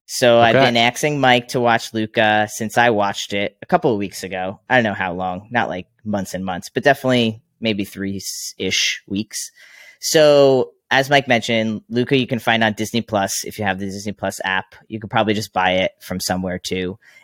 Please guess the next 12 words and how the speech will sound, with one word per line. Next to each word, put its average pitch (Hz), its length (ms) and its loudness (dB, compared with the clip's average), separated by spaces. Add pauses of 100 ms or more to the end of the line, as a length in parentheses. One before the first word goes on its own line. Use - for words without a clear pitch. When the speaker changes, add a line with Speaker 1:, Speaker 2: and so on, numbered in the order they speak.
Speaker 1:
It - 240 2
is 113 320 2
a 120 60 -6
kids 240 280 0
movie. 104 640 -2
I 123 80 -8
think 190 200 -4
it's 117 180 -2
rated, 104 440 -2 (520)
I 92 120 -2
don't 65 120 -6
know, - 220 -12